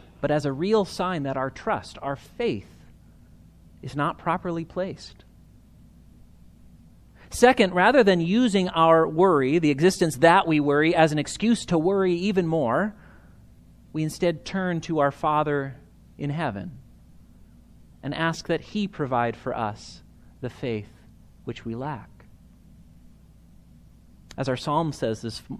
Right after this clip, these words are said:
this morning, "Let me hear joy and gladness. Let the bones you have crushed rejoice. Hide your face from my sins. Blot out my iniquities." And third,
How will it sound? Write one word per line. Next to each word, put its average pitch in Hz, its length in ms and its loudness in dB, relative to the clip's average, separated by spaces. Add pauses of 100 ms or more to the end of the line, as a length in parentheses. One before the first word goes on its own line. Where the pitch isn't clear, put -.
(140)
this 131 320 -4
morning, 131 500 -2
"Let 175 260 -2
me 165 180 -4
hear 165 300 -6
joy 156 680 -6 (320)
and 127 220 -8
gladness. 117 880 -8 (340)
Let 147 140 -4
the 143 80 -2
bones 165 600 -2
you 202 260 -4
have 175 300 -6
crushed - 480 -8
rejoice. 127 680 -8 (220)
Hide 185 480 0
your 170 140 -2
face - 520 -4
from 147 220 -6
my 139 220 -2
sins. 135 580 -8 (300)
Blot 151 340 -2
out 139 500 -6 (460)
my 127 200 -6
iniquities." 110 840 -10 (1500)
And 131 120 -10
third, 156 580 -4